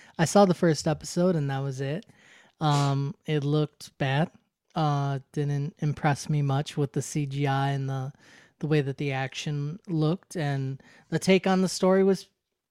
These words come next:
uh, pretty interesting. Uh, before I got a chance to subscribe to Paramount Plus, which I did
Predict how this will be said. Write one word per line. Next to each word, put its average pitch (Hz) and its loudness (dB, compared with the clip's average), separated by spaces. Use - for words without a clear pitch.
uh, 175 -12
pretty 196 4
interesting. 190 -2
Uh, 165 2
before 160 0
I 165 4
got 160 2
a 156 0
chance 151 -4
to 160 -4
subscribe 143 -6
to - -14
Paramount 143 -4
Plus, - -10
which - -10
I 143 -6
did 135 -8